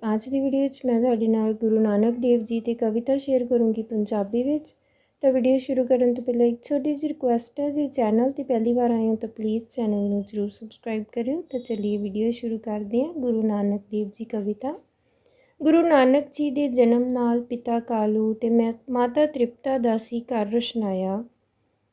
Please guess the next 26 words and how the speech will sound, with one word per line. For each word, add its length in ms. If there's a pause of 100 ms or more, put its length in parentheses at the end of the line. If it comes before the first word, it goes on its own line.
(640)
ਨਨਕਾਣੇ 680
ਦੀ 160
ਧਰਤੀ 480
ਨੂੰ 160
ਸੀ 200
ਭਾਗ 400
ਲੱਗੇ, 440
ਭੈਣ 360
ਨਾਨਕੀ 600
ਦਾ 200
ਸੀ 260
ਵੀਰ 300
ਆਇਆ। 360 (800)
ਜਿਨ੍ਹਾਂ 400
ਨੇ 160
ਸਭ 220
ਨੂੰ 380
ਸੱਚ 400
ਦਾ 260
ਰਾਹ 220
ਵਿਖਾਇਆ, 640
ਪਾਂਧੇ 600
ਨੂੰ 220
ਵੀ 180
ਸਬਕ 380
ਪੜ੍ਹਾਇਆ। 560